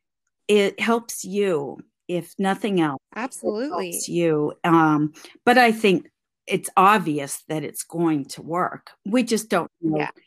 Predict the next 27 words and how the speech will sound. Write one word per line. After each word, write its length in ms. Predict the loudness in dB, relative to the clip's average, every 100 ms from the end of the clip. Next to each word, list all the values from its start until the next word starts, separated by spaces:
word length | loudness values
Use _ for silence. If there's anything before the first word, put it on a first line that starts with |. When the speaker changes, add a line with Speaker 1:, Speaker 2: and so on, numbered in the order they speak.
| _
Speaker 1:
how 180 | -8 -2
long 460 | -2 0 0 2 0
it 140 | -2
will 180 | -8 -12
take. 600 | -12 -4 -4 -6 -16 -20 _ _ _ _ _ _
But, 300 | 0 2 0 -2
um, 440 | 0 2 0 -4 -8 _ -2
Speaker 2:
But 200 | -2 0
it 200 | -6 -6
will 140 | -4
Speaker 1:
it 120 | -2 -2
Speaker 2:
be 60 |
worth 260 | -4 -14 -2
Speaker 1:
oh, 220 | 4 6
Speaker 2:
it. 60 | 6
Speaker 1:
it 100 | 4
will 200 | 2 2
be 260 | 2 0 -2
there. 800 | -6 -10 -10 -8 -8 -6 -6 -6
Speaker 2:
<laughs> 120 | -2
Speaker 1:
It 140 | 0 2
will 180 | 2
be 200 | 2 2
there. 420 | 2 -2 -4 -10 -4
And 360 | 0 2 0 2
we're, 260 | 2 0 0
we're 340 | 0 0 -2